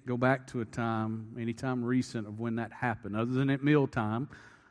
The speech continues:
God is great, God is good, let us thank Him for our food. I'm talking about asking God to conquer those worries and allow you and your family to come to that point of worship. When's the last time you did that?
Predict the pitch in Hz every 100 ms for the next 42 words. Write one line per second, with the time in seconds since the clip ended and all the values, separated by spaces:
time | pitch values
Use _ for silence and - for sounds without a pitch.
0 | _ _ _ _ _ _ 104 110 120 120
1 | 123 127 131 131 131 135 131 131 135 131
2 | 139 135 123 135 135 135 - 107 107 156
3 | - 151 - 127 123 120 110 - 139 151
4 | 180 180 - 170 151 135 113 98 98 101
5 | _ _ _ _ - 131 - 156 160 160
6 | 143 139 127 117 107 101 101 95 - _
7 | _ _ _ _ _ _ _ _ _ _
8 | _ _ _ _ _ _ _ _ _ _
9 | _ _ _ _ _ _ 120 107 107 -
10 | 107 104 131 139 135 131 120 117 131 120
11 | 110 101 113 127 117 110 110 110 120 117
12 | 104 107 104 - - 202 202 180 175 170
13 | 170 170 160 139 151 147 131 -